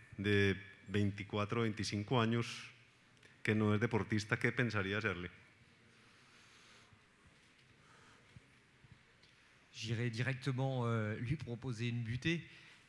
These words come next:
Speaker 2: Euh, c-, c-, la target, euh, c-, c-, ce qui est intéressant, c'est de voir que malgré l'encoche d'un côté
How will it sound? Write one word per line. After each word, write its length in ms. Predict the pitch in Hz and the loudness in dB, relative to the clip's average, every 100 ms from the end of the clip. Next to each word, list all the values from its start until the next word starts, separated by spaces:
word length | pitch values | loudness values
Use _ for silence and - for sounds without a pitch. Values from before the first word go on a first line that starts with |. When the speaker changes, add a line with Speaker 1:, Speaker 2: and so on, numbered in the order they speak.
| - - | -20 -8
Speaker 2:
Euh, 240 | 135 117 117 117 90 - - - - - - | -4 -2 -4 -8 -12 -18 -20 -20 -20 -14 -10
c-, 240 | - - - | -8 -10 -12
c-, 180 | - - - - 127 | -14 -14 -20 -14 -8
la 140 | 117 | -4
target, 380 | 120 113 147 156 - - - | -2 0 0 0 -6 -20 -14
euh, 420 | 143 117 113 101 104 - | -8 -6 -6 -8 -10 -12
c-, 200 | - - - _ _ _ _ | -12 -12 -18 _ _ _ _
c-, 220 | - - | -12 -12
ce 180 | - - | -8 -4
qui 160 | 127 127 | -2 0
est 60 | |
intéressant, 540 | 117 117 127 127 160 147 | 0 2 2 2 0 -2
c'est 140 | - | 0
de 100 | 123 | 0
voir 360 | 120 135 135 - | 2 0 -4 2
que 80 | 127 | 2
malgré 680 | 117 151 151 135 147 135 123 - - - - | 4 2 2 2 2 2 -2 -10 -20 -20 -4
l'encoche 680 | 123 135 143 151 147 - - | 2 2 2 2 2 0 0
d'un 140 | 127 | 2
côté 560 | 127 135 127 131 127 117 | 4 0 0 0 2 0